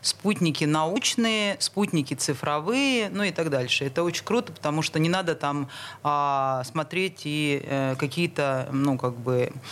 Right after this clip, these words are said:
м, придумывать наименования. Просто это вот пошла вот такая волна вот этих вот, э, ребят, спутников, которые по разному профилю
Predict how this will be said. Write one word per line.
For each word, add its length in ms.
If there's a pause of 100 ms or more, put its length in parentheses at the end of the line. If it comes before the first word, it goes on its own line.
(320)
м, 440
придумывать 560
наименования. 720
Просто 300
это 120
вот 100 (140)
пошла 400
вот 140
такая 380
волна 440
вот 140
этих 300
вот, 160
э, 300
ребят, 340
спутников, 560
которые 320
по 100
разному 380
профилю 420